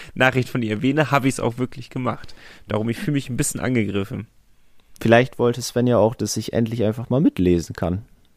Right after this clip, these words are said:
Speaker 1: Auch sie hat Anhang mitgeschickt. Das scheint zum Trend zu werden. <laughs>
Speaker 2: Ja, denn, äh, wenn du die Mail auch vor dir hast, willst du mal irgendwie so ein bisschen promoten oder soll ich?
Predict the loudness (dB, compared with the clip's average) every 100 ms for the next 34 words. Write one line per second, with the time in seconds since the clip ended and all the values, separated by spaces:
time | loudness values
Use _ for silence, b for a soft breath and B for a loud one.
0 | _ _ -10 -6 -2 -2 -2 -6 -4 -4
1 | -4 -6 -6 -4 -6 -10 -18 -18 -18 -18
2 | -20 -20 -12 -2 -2 -2 -4 0 -2 -2
3 | -8 -8 -10 -12 0 0 0 -12 -14 b
4 | b b b b b 4 6 6 4 4
5 | 4 4 4 6 6 6 8 8 6 4
6 | 4 6 4 2 -2 -2 0 2 4 2
7 | 2 2 2 0 0 2 2 2 0 _
8 | _ _ _ _ _ _ _ _ 4 6
9 | 8 8 6 4 4 6 6 6 6 4
10 | 0